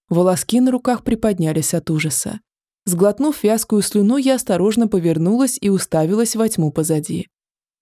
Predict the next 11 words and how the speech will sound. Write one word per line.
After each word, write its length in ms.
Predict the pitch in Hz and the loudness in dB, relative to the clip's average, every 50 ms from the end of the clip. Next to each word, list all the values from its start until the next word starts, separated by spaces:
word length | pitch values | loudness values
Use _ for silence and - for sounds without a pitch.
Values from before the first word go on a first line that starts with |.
| _ _ _ | _ _ _
Сначала 520 | - - - 190 185 - - 269 294 294 285 | -4 -2 0 0 0 2 0 0 2 2 2
ничего 380 | 269 247 - - 196 170 180 | 0 0 0 -2 0 0 2
не 120 | 190 190 196 | 0 0 0
происходило, 840 | 196 202 202 196 190 - - 208 190 180 170 160 165 - - 208 - _ _ _ _ _ | 0 -2 -2 -2 -2 -2 -4 -2 -2 0 -2 -2 -2 -4 -8 -10 -12 _ _ _ _ _
а 120 | - 165 | -4 -4
потом 540 | 160 - 170 165 - - 214 247 262 254 - _ _ _ _ _ _ _ _ _ - | -2 -2 -2 -2 -2 -2 0 0 0 -2 -6 _ _ _ _ _ _ _ _ _ 0
лица 380 | 175 175 175 175 - - 190 | 2 2 2 2 0 -2 -2
снова 380 | 185 - - 220 233 226 202 185 | 0 0 2 2 2 2 0 -2
коснулось 600 | - - 160 - - 175 180 214 233 240 - - | -2 -4 -4 -2 -2 0 0 0 0 -2 -2 -2
нечто 340 | 180 170 160 - - - - | -2 -2 -2 -2 -4 -4 -4
прохладное, 760 | - 180 175 - - 208 185 170 160 170 208 180 185 190 | -2 -4 -6 -4 -4 -2 -2 -2 -2 -4 -6 -6 -8 -10